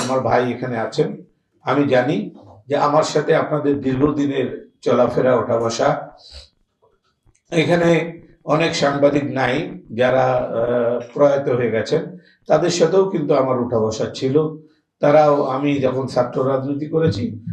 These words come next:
ওনারা আমাকে সবসময় একটা, উম, সামনের দিকে এগিয়ে নিয়ে যাওয়ার জন্য আমাকে সহযোগিতা করেছে। আজকে আপনারা যারা আছেন, তারাও আমাকে সহযোগিতা করছেন। কিন্তু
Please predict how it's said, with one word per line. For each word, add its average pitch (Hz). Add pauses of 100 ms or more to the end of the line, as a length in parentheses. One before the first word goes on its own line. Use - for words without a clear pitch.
(140)
ওনারা 139
আমাকে 123
সবসময় 151 (420)
একটা, 131 (360)
উম, 208
সামনের 160
দিকে 135 (560)
এগিয়ে 143
নিয়ে 135
যাওয়ার 120
জন্য 120 (580)
আমাকে 123
সহযোগিতা 117
করেছে। - (480)
আজকে 156
আপনারা 156
যারা 127
আছেন, - (500)
তারাও 175
আমাকে 131
সহযোগিতা 117
করছেন। - (840)
কিন্তু 180